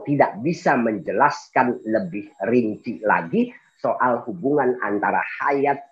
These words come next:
dan sifat-sifat ma'ani ini. Sifat ma'ani itu adalah sifat yang aktual. Artinya, karena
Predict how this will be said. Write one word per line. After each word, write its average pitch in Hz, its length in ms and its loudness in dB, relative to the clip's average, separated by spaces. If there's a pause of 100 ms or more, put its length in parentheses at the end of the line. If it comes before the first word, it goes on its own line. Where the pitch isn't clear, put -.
dan 90 160 -2
sifat-sifat - 960 -4
ma'ani 127 560 2 (160)
ini. 80 120 -10 (440)
Sifat - 320 -4
ma'ani 135 480 0
itu 180 80 -6
adalah 143 320 0
sifat - 800 -2
yang 110 320 2
aktual. 131 720 0 (880)
Artinya, 226 640 2 (560)
karena 127 640 2